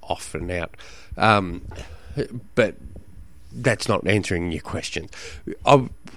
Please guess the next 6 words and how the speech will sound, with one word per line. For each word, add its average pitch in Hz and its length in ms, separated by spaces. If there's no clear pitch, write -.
if, - 380
I 131 60
would 127 160
definitely 160 340
do 127 240
it, 98 140